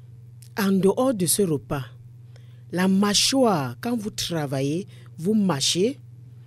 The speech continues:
vous travaillez aussi le côté de la nerf sciatique sans vous en rendre compte.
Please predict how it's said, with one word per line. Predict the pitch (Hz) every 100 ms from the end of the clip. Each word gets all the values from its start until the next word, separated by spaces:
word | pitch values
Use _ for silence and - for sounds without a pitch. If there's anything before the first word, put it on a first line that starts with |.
| - - -
vous | 240
travaillez | - - 240 214 240 285
aussi | - 214 - 262
le | 233
côté | 180 185 233
de | 196
la | 170
nerf | 165 190
sciatique | - 165 135 175 185 - - -
sans | - 247 254
vous | 214
en | 160 139
rendre | 156 160
compte. | - 151 117 - -